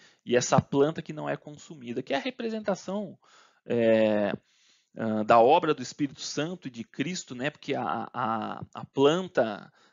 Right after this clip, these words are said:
ali, ela, ela faz uma alusão à humanidade e o Espírito s-, e o, e o fogo faz a alusão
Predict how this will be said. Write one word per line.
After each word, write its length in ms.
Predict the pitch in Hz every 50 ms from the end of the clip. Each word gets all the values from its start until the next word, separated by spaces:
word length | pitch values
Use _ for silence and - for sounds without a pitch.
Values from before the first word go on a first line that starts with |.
| _ -
ali, 340 | - 117 110 117 127 151
ela, 240 | 160 156 147 139 131 -
ela 180 | - 135 131 127
faz 240 | 127 - 151 143 139
uma 160 | 143 139 139
alusão 640 | 139 139 139 135 127 117 113 127 147 160 185 196 190
à 60 | 165
humanidade 880 | 151 147 139 139 139 135 131 123 113 110 113 127 143 160 160 156 151 151
e 140 | 151 147
o 40 | 147
Espírito 440 | 143 - - - 151 147 143 139 -
s-, 180 | - - - 131
e 140 | 160 135 131
o, 420 | 135 135 127 123 123 117 117 110 113
e 100 | 123 131
o 80 | 131 127
fogo 420 | - _ _ - 151 165 170 160
faz 280 | - - 143 139 135 143
a 60 | 135
alusão 640 | 131 135 135 131 123 113 110 120 143 156 160 147